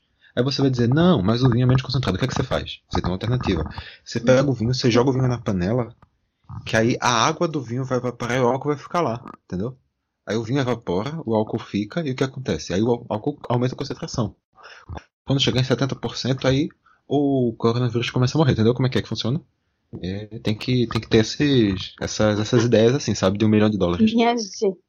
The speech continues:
Speaker 1: E assim, só pra registrar, caso a pessoa esteja meio desatenta, a O M S não recomenda fazer nada disso que eu falei, porque não faz o menor sentido.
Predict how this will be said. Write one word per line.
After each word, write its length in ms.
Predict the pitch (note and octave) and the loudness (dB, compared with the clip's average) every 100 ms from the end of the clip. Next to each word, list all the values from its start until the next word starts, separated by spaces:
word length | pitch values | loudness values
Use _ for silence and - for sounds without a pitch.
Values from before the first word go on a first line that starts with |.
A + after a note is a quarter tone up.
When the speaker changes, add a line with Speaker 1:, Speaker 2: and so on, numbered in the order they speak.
| _ _ _ _ _ _ - - _ _ - - - - - - _ _ | _ _ _ _ _ _ -20 -20 _ _ -20 -18 -18 -20 -20 -20 _ _
Speaker 1:
E 180 | A#2 A#2+ | 0 0
assim, 300 | B2 - G2+ | 0 0 -2
só 200 | - B2 | 0 -2
pra 140 | B2+ | 0
registrar, 680 | B2 A#2+ A2 - - G#2 B2+ | 2 2 2 -2 -2 -2 -2
caso 220 | - G2 | 0 -2
a 40 | |
pessoa 260 | G2 G2 G2 | -2 -4 -6
esteja 260 | - G2 F#2+ | -4 -4 -2
meio 160 | F#2+ | -2
desatenta, 500 | F2+ F#2+ - G2+ G#2+ - - - - | -2 -4 -2 -4 -4 -12 -16 -20 -2
a 80 | A#2+ | 2
O 100 | C3 | 2
M 160 | C3+ | 2
S 220 | A#2+ A#2+ B2+ | 2 0 -4
não 80 | |
recomenda 680 | A2+ F#2+ - - - A#2 G#2+ | -4 -8 -16 -16 -8 -4 -4
fazer 360 | A2 - G#2+ A2+ G#2+ G#2+ B2+ _ _ _ - G2 | -4 -4 -2 0 -2 -2 -10 _ _ _ -14 -4
nada 220 | G#2 A2+ | -2 0
disso 200 | G#2 - | -2 -4
que 60 | G#2 | -8
eu 40 | |
falei, 300 | - F#2 G#2 | -2 0 0
porque 240 | - F#2+ | -2 -2
não 120 | A2+ B2+ | -2 0
faz 160 | G#2 | -2
o 40 | B2 | 0
menor 220 | A2 A2 | 0 0
sentido. 400 | C3+ C3 - | -2 -4 -6